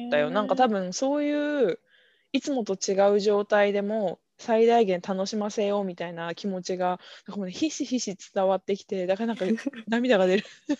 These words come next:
Speaker 1: <laughs> 本当に。
Speaker 2: <laughs> それ、あの、楽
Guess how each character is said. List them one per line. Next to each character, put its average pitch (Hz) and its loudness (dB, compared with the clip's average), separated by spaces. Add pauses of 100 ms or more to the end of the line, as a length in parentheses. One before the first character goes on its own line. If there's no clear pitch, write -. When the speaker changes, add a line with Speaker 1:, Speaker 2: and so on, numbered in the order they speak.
(280)
Speaker 1:
<laughs> - 4
本 247 2
当 269 6
に。 240 2
Speaker 2:
<laughs> - -6 (2500)
そ 440 6
れ、 330 4 (240)
あ 285 4
の、 269 2
楽 330 2